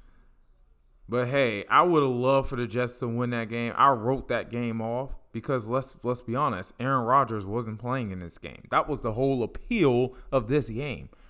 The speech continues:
was Mahomes versus Aaron Rodgers. That was the whole reason you put that on Sunday Night Football, but he didn't play. But they weren't gonna flex it. They was gonna keep it. Hey, we get the attention of the New York market.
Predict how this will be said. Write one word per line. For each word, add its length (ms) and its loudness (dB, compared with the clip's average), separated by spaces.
was 240 4
Mahomes 600 0
versus 320 0
Aaron 200 -2
Rodgers. 320 -2
That 200 4
was 160 -4
the 80 -2
whole 300 -2
reason 580 -2
you 140 -4
put 260 2
that 180 0
on 140 -4
Sunday 400 -4
Night 300 -4
Football, 560 -4
but 140 -4
he 240 -6
didn't 260 -2
play. 320 -10
But 560 6
they 120 6
weren't 240 4
gonna 200 -2
flex 340 0
it. 100 -4
They 140 4
was 120 -2
gonna 180 -2
keep 280 -2
it. 220 -8
Hey, 400 -4
we 140 -4
get 160 -2
the 120 0
attention 440 -2
of 120 0
the 100 -4
New 140 -4
York 340 0
market. 520 -8